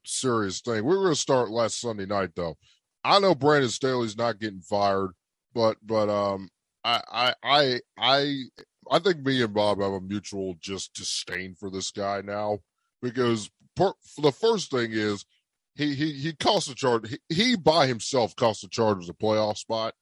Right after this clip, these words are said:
twice. So really, re-, you know, re-, really, really not happy with him. Um, I, I, I'm,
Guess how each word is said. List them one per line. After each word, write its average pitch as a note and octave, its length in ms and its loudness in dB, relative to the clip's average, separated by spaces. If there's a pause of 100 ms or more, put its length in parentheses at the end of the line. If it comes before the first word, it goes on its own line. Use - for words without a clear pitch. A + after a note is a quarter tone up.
(340)
twice. A#2 540 0 (580)
So G#2+ 540 0 (680)
really, D#3 460 2 (600)
re-, C#3+ 340 2
you D3 60 -4
know, B2+ 160 2
re-, C#3+ 260 0
really, D3 400 0
really B2+ 360 0
not A2 260 0
happy G#2 320 -4
with F2+ 180 -8
him. G2 400 -6 (100)
Um, G2 460 -4
I, A2 220 -4
I, A#2+ 240 0
I'm, A#2 360 -4